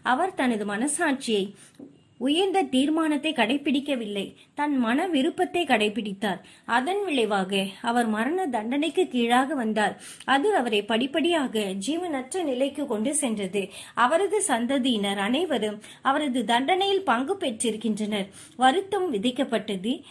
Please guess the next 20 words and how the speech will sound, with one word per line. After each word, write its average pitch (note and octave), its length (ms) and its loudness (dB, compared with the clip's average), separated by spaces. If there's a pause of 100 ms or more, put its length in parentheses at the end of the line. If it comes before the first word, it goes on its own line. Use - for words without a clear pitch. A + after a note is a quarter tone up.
(100)
அதிகமான B3 680 0
கசப்பும் A#3+ 640 0 (220)
அடைய C4+ 360 0
முடியாத D4+ 640 2 (100)
தூரமுமே D4+ 580 2
அறுக்கப்படுகிறது. G#3+ 1000 0 (300)
ஆனால் G#3+ 580 0 (260)
தேவனுடைய F#4 500 2
இரக்கத்தின் C#4+ 640 2
மூலம் G3+ 380 0 (260)
பாவத்துடனான C4+ 880 2
மனிதனின் C4+ 680 2
பயங்கரமான A3 760 0
அனுபவம் A3 520 -2 (280)
தேவ E4 300 0
தூதர்களுக்கும் A#3 840 0 (260)
தேவனுடைய F4 420 2
அனைத்து C#4+ 480 2
அறிவுள்ள D4 500 4
ஜீவிகளுக்கும் A3+ 840 0